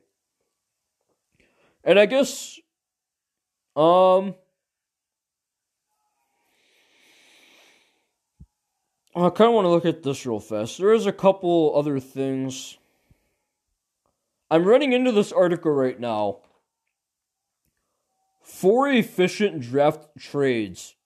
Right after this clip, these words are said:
involving high value picks. Now, I actually think this is kinda interesting because I actually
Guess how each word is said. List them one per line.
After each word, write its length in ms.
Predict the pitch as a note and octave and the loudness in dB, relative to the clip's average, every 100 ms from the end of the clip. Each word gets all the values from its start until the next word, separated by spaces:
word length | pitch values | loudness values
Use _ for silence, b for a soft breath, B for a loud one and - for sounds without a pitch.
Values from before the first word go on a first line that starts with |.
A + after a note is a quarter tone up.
| _ _ _ | _ _ _
involving 600 | D3 C#3+ C3 D#3 D#3+ E3+ | -6 -2 4 4 4 -2
high 420 | D3+ - D3+ E3+ D3+ | -4 -2 4 4 2
value 440 | B2 D3 D3 C3 | 2 2 2 -2
picks. 600 | - C3 F2 - - _ _ _ _ _ _ _ _ _ _ _ - | -6 -8 -8 -12 -20 _ _ _ _ _ _ _ _ _ _ _ -4
Now, 560 | C3+ C#3 C3+ B2 - _ - _ _ _ _ _ _ - | 2 4 4 2 -4 _ -20 _ _ _ _ _ _ 4
I 80 | D#3+ | 6
actually 360 | G3+ - A#3+ | 6 2 -6
think 200 | A3 G#3 | -4 -8
this 180 | G3+ - | -8 -10
is 100 | D#3+ | -10
kinda 340 | - F3 D#3+ | 0 0 0
interesting 760 | C#3+ D3 F3+ F3 E3 F#3+ F#3+ D#3+ | -6 -10 -4 -4 -4 -6 -4 -4
because 720 | C#3+ C3 C3+ B2+ A2+ G#2+ - _ _ _ _ _ _ _ _ _ _ _ _ _ _ _ _ | -4 0 0 0 -2 -10 -20 _ _ _ _ _ _ _ _ _ _ _ _ _ _ _ _
I 140 | D3+ E3+ | 4 6
actually 840 | E3+ E3+ F3 D#3+ D#3 C#3+ B2+ A#2 | 6 2 -4 -2 0 -2 -4 -6